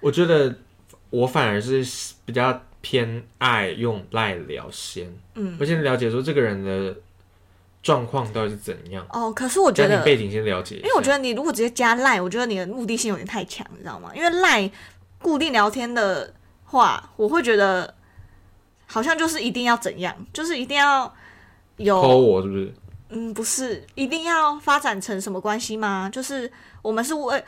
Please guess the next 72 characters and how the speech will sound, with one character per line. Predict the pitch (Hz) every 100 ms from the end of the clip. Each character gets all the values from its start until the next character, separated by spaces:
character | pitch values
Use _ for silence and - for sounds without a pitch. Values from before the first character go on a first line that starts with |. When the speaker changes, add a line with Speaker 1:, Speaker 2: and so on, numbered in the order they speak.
| -
Speaker 2:
为 | - 311
了 | 240 208
要 | 247 254 240 226 -
在 | 262 233
一 | 240
起 | - - 190 -
而 | 175
聊 | 175 180
天 | 180 202
的 | 202
吗？ | 180 175 170 165
Speaker 1:
嗯 | 113 117 120
哼。 |
Speaker 2:
我 | 208
会 | 285
觉 | 226
得 | 196
目 | 226 240
的 | 233
性 | 240
有 | 214 175
点 | 208
太 | 208
强 | 202 220 -
了。 | - - -
Speaker 1:
嗯。 | 101 95 - -
Speaker 2:
所 | 277
以 |
我 | 262
觉 | 208
得 | -
I | 226 233
G | 240
的 | 233
话， | 220 233 185 - - - _
就 | -
你 | 427 247
可 | 320
以 |
偶 | 285 220
尔 | 220
回 | 214
个 | 190
现 | 208 214
实， | 196 - 65 - _ -
回 | - 226
回 | 233 233
回， | 208 190 190
然 | 208
后 | 254 247
聊 | 202 175 175
一 | 180
聊， | 185 180
聊 | 180
聊 | 175
聊 | 175
聊， | 165 113 170
然 |
后 | 233
停 | 254 220
了 | 175
之 | 170 220
后， | 226
不 | 190
知 | 214
道 | 214
要 | 214
回 | 185
什 | 175
么 | -
之 |
后， | 196